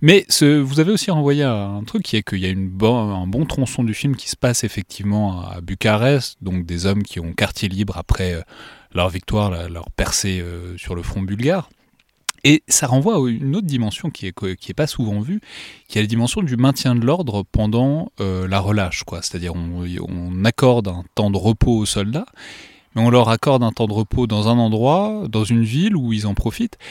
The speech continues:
Mais assez rapidement, on comprend, on comprend que c'est, ça devient complètement ingérable.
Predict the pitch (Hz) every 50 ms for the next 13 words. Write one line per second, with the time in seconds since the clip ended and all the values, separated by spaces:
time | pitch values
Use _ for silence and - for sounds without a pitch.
0 | - - - _ - 226 233 - - 127 120 - - 156 143 143 135 - - 135
1 | 131 147 180 196 160 - - 110 - - - 127 127 123 117 110 104 101 95 95
2 | - - 107 104 - 160 160 - - - 104 95 - - 95 98 95 98 107 101
3 | - 113 - - 107 - - 104 101 101 101 95 104 104 - 226 254 -